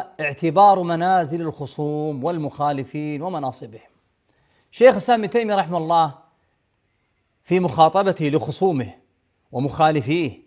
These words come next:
وأعدائه كان يعتبر منازلهم، ينظر،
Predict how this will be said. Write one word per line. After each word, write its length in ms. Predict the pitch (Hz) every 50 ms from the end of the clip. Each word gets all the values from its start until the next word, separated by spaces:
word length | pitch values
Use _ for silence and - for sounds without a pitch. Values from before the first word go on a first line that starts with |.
| _ _ _ _ _ _
وأعدائه 840 | - 139 160 151 135 139 139 165 185 180 151 143 127 135 143 165 208 214 - _ _ _ _ _ _ _ _ _ _ _ _ -
كان 240 | - 226 254 247
يعتبر 720 | 233 220 208 170 151 147 - 220 247 262 220 262 254 247
منازلهم، 640 | 226 214 196 190 180 160 131 175 160 135 120 110 107 120
ينظر، 380 | 160 208 214 190 127 131 -